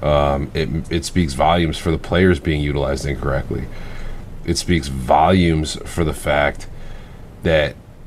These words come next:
Miami just can't seem to put these guys in position to succeed. And it's, it's a pattern. <clears throat> It's an absolute and terrible pattern that we've got right now. And that's where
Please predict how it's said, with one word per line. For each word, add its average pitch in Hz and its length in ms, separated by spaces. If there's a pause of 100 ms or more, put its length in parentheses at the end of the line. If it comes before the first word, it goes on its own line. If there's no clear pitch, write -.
(100)
Miami 90 580
just 80 680
can't 85 420 (800)
seem 120 420
to 110 80
put 95 220
these 90 180
guys 85 440 (100)
in 98 200
position 85 600
to 78 120
succeed. 82 680 (440)
And 98 140
it's, 98 260
it's 113 200
a 135 40
pattern. 107 560 (220)
<clears throat> - 240
It's 180 540
an 107 140
absolute 117 420
and 101 80
terrible 104 340
pattern 101 460 (400)
that 101 100
we've 107 160
got 95 240
right 78 160
now. 71 280 (360)
And 92 240
that's 92 380
where 82 640